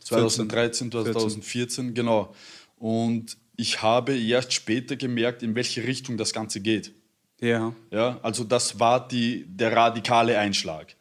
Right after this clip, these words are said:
Speaker 2: Ja.
Speaker 1: Auch im Spazierhof, wenn ich irgendwie gesehen habe mit einer Coca-Cola-Dose, bin ich hingegangen und gesagt, „Bruder, du weißt wohl nicht, dass für jede verkaufte Coca-Cola-Dose ein palästinensisches Kind stirbt?“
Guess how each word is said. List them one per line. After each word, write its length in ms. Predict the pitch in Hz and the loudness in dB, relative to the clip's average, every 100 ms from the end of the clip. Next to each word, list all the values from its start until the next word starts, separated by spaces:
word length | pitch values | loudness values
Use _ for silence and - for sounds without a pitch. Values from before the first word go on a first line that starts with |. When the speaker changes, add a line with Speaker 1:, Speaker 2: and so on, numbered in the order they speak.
| - | -4
Speaker 2:
Ja. 280 | 123 113 110 | 0 0 2
Speaker 1:
Auch 200 | 117 123 | 2 2
im 100 | 123 | -2
Spazierhof, 640 | - 120 - 131 123 117 | -4 -6 -4 0 0 0
wenn 140 | 120 110 | -2 -4
ich 160 | 107 | -4
irgendwie 460 | 127 123 113 117 113 | -4 -2 -2 -4 -4
gesehen 460 | 113 - 113 120 | -4 -4 -2 -2
habe 240 | 117 113 117 | -2 -2 -2
mit 340 | 117 113 - | -6 -6 -8
einer 220 | 117 110 | -6 -4
Coca-Cola-Dose, 960 | 110 - 113 107 - 113 117 107 113 113 | -6 -8 -8 -10 -8 -4 -4 -4 -6 -6
bin 200 | 98 110 | -8 -8
ich 120 | 107 | -8
hingegangen 580 | - 117 110 107 113 104 | -6 -8 -6 -6 -6 -6
und 60 | 101 | -8
gesagt, 340 | 107 110 110 _ - - - _ - | -6 -8 -8 _ -20 -20 -20 _ -8
„Bruder, 260 | 98 113 | -4 -2
du 120 | 87 90 | -2 -4
weißt 220 | 95 - | -4 -4
wohl 80 | 107 | -6
nicht, 180 | 98 95 | -6 -6
dass 140 | 87 | -10
für 100 | - 98 | -8 -6
jede 300 | 92 104 107 | -6 -6 -6
verkaufte 540 | 104 95 101 104 110 | -8 -6 -6 -6 -10
Coca-Cola-Dose 1040 | - 101 104 98 107 117 113 101 113 113 | -8 -10 -8 -8 -6 -4 -6 -6 -6 -6
ein 120 | 101 101 | -6 -8
palästinensisches 960 | 101 101 104 101 107 113 104 - 95 - | -8 -10 -10 -8 -8 -8 -10 -10 -10 -10
Kind 200 | 147 147 | -8 -10
stirbt?“ 340 | - - _ | -10 -14 _